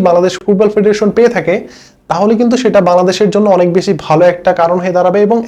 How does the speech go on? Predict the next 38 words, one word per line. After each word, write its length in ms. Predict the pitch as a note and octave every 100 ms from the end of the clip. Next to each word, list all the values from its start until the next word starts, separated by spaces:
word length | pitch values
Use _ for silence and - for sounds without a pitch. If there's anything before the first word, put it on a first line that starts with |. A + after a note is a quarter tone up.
| F3
একই 140 | A3+ A3+
সাথে 160 | F#3 F3+ F3+
আমরা 120 | F#3+
জানি 140 | G3 G#3 A3
যে 60 | A3+ - - - _ C#3 D#3
বাংলাদেশ 320 | F3+ G3 G#3 -
ফুটবল 280 | G3 G3 A3
টিম 120 | F#3+ F3
এই 80 | F3+
মুহূর্তে 240 | G3+ F3+ G3 F3
দক্ষিণ 260 | - G3+ G3+
এশিয়া 180 | G#3+ G3
তথা 160 | D#3+ E3+ F3
এশিয়ার 280 | G3 G3 F#3 F#3
অন্যতম 300 | G3 G3 G3+ -
সেরা 180 | F3 F3
দলগুলোর 360 | F3+ F3+ F#3 F#3
মধ্যে 180 | F3+ G3 F3+
একটা 180 | - F3+
হতে 140 | D#3 F3
চলেছে 240 | F#3 F#3+ A#3 A3+
এবং 120 | B3 B3 - - - _ -
এই 60 | G#3+ G#3
দলে 160 | D#3+ D#3+
জামাল 260 | E3 F#3+ G3+
ভুঁইয়া 180 | F#3 G#3 F3+
খেলছে, 280 | F#3+ - G3 G3 - - _ -
তারেক 200 | F3 F#3
কাজী 160 | G3+ G3 G3+
খেলছে, 260 | G3 - G3 F#3+ -
হামজা 300 | - E3+ F#3+ G3+
চৌধুরী 220 | G#3+ A3 G#3+
খেলছে, 220 | F3 F#3+ F3+
সামিদ 240 | F3+ G#3 G#3
সোম 120 | A3 G3+
খেলছেন, 280 | F3+ F#3 F#3 F#3 - - _ -
ফাহমিদুল 340 | F3 G#3 G#3+ A3+
ইসলাম 180 | A#3